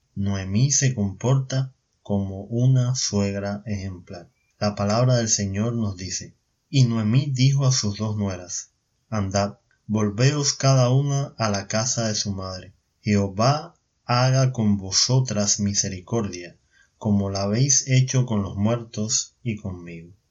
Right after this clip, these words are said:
Esta es la solución más lógica y práctica. Iban a realizar un viaje largo sin saber lo que se toparían al llegar,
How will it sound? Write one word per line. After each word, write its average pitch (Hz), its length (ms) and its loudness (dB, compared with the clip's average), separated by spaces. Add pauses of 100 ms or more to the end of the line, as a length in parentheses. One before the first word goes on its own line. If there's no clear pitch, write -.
(280)
Esta 165 280 2
es 160 40 0
la 147 140 4
solución 127 480 2
más 131 220 4
lógica 135 400 2
y - 20 2
práctica. 101 640 -4 (140)
Iban 117 300 4
a 127 100 6
realizar 117 460 2
un 117 120 0
viaje 117 280 2
largo 139 420 2
sin 117 220 2
saber 104 340 -2
lo 123 140 2
que 104 80 -6
se 101 160 -4
toparían 101 580 -4
al 92 160 -8
llegar, 90 380 -14